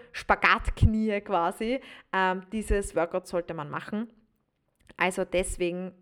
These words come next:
arbeiten wir da auch sehr, sehr viel mit Kraft, damit dir nicht dasselbe passiert, wie es mir passiert ist. Also wenn du Knieschmerzen hast oder du d-, genau das kennst, weißt du, du darfst mehr an deiner Kraft arbeiten.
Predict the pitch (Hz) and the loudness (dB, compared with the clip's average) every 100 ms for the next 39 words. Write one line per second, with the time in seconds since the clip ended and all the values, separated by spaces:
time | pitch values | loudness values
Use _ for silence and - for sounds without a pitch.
0 | _ 180 185 202 202 185 180 175 - - | _ 0 0 0 -4 -6 -4 -2 -2 -4
1 | - 180 170 - 185 202 196 220 285 320 | -2 -2 0 -2 -2 -6 -6 -4 2 2
2 | - - - - - 214 226 - 294 330 | 2 -6 -8 -8 -2 0 0 4 6 6
3 | 370 339 254 311 - 254 - 233 302 262 | 2 0 -2 2 4 4 4 4 4 0
4 | - 254 262 208 226 - 185 202 269 262 | 2 0 0 -6 -8 -8 -8 0 4 4
5 | - 208 185 - - - - - - 196 | 4 0 0 -6 -16 -20 -20 -10 -4 -2
6 | 202 277 - 302 294 294 254 - 254 233 | 0 0 0 -4 -4 0 0 0 4 6
7 | 302 - - - - 208 196 196 - 185 | 4 -2 -18 -20 -8 -6 -4 -8 -10 -10
8 | - 185 190 233 214 - - 196 262 - | -6 -2 0 2 0 4 4 4 -4 -10
9 | - - 170 175 196 - 220 196 180 156 | -14 -12 2 2 2 -2 -6 -6 -4 -4
10 | - 175 165 165 - 165 160 143 143 - | -6 -8 -6 -4 -6 -10 -10 -10 -10 -12
11 | - _ - 165 175 - - _ - 170 | -16 _ -4 0 0 0 -20 _ -4 -2
12 | 165 160 170 | -2 -8 -12